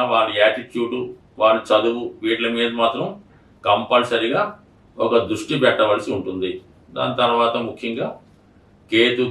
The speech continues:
గ్రహం ప్రస్తుతం తొమ్మిదో స్థానంలో ఉన్నటువంటి కేతువు ఒక విధంగా ఒక మంచి గురువు మీకు అండగా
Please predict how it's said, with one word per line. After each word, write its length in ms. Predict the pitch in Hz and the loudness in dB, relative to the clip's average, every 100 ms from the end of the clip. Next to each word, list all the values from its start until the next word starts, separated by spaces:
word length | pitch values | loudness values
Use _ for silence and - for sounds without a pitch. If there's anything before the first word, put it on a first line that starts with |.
| - | 2
గ్రహం 320 | - - - - _ _ _ _ _ _ _ _ _ | 4 2 -2 -10 _ _ _ _ _ _ _ _ _
ప్రస్తుతం 460 | - - 139 147 123 90 90 - _ _ _ _ _ _ | 0 2 0 2 2 0 -6 -14 _ _ _ _ _ _
తొమ్మిదో 360 | 113 120 135 139 139 | 0 2 4 4 2
స్థానంలో 480 | 139 131 131 127 127 127 | 4 4 4 2 2 0
ఉన్నటువంటి 520 | 120 120 120 117 117 113 - | 0 -2 0 -2 -2 -6 0
కేతువు 400 | 113 117 113 92 - - _ - 139 | 0 2 0 -2 -6 -12 _ -6 -4
ఒక 80 | 135 | 0
విధంగా 320 | 135 135 135 135 - - | 0 0 0 -2 -4 -10
ఒక 100 | 113 117 120 | -6 -2 0
మంచి 220 | 131 135 120 | 0 -2 -2
గురువు 220 | 127 131 127 | 0 2 0
మీకు 220 | 120 110 - - 104 | -2 -4 -6 -6 -6
అండగా 300 | 107 120 123 | -2 0 2